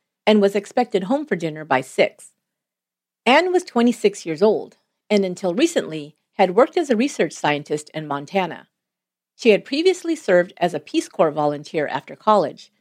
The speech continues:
living in both Peru and Colombia. Anne loved to spend time meditating outdoors in nature. One of her favorite spots for this serene ritual was Mount Tamalpais. Before heading home after visiting her grandmother,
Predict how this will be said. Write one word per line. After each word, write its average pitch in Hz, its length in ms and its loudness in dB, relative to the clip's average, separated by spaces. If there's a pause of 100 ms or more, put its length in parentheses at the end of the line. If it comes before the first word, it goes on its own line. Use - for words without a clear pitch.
(200)
living 196 300 -2
in 170 100 -10
both 156 220 -6
Peru 214 560 0
and 160 160 -10
Colombia. 165 560 -6 (1160)
Anne 330 260 4
loved 277 260 4
to 220 80 -6
spend 214 320 -2
time 185 240 -8
meditating 180 600 -2
outdoors - 800 -2
in 170 160 -4
nature. 190 460 -6 (560)
One 269 200 6
of 370 60 2
her 370 120 4
favorite 269 340 0
spots 285 320 2
for - 120 -4
this 165 220 -4
serene 160 400 -6
ritual 147 540 -6 (200)
was 190 160 -2
Mount 151 260 -2
Tamalpais. 147 760 0 (680)
Before 240 340 4
heading 311 300 -2
home 220 320 -2
after - 220 -2
visiting 156 320 -10
her 147 100 -20
grandmother, 196 640 0